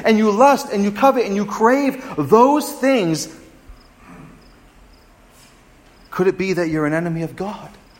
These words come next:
That you are trading God and all of the spiritual blessings he has laid out before you for the stuff of this world? And you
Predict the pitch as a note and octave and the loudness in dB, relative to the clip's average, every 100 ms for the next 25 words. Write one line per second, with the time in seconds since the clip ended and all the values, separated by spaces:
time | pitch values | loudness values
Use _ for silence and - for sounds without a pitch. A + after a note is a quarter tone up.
0 | _ _ _ _ _ _ _ _ _ _ | _ _ _ _ _ _ _ _ _ _
1 | _ - _ _ - _ _ _ D3+ D3+ | _ -20 _ _ -20 _ _ _ -6 -2
2 | D3+ C#3+ - - G3+ A#3 A#3 G#3+ G3 D#3 | 0 -2 -2 0 0 0 -2 0 0 0
3 | F#2+ F2+ - - _ _ _ _ _ _ | -2 -6 -14 -20 _ _ _ _ _ _
4 | - G2+ C#3+ F#3+ G3 F3 D#3+ D#3+ - F3+ | -16 -8 -2 0 0 -4 -8 -10 -8 -4
5 | F3+ E3+ E3+ C#3+ C#3 D#3 D3+ C3+ B2+ C#3 | -4 -4 -6 -6 -4 -6 -4 -8 -6 -6
6 | B2 A#2+ C3 C#3 C3+ C3 B2+ - B2+ G#2+ | -8 -6 -6 -4 -4 -6 -8 -8 -6 -6
7 | F#2+ F#2 - _ _ _ _ _ _ _ | -10 -14 -20 _ _ _ _ _ _ _
8 | _ - - G#2+ - - F3+ F3 B2+ D3 | _ -18 -14 -12 -10 -6 -6 -6 -10 -8
9 | - - _ _ _ - F3+ B2 F2 - | -10 -14 _ _ _ -12 -10 -8 -10 -16
10 | - _ _ _ _ _ _ _ _ _ | -20 _ _ _ _ _ _ _ _ _
11 | _ _ _ - - - - - D#3 | _ _ _ -20 -20 -20 -20 -12 -10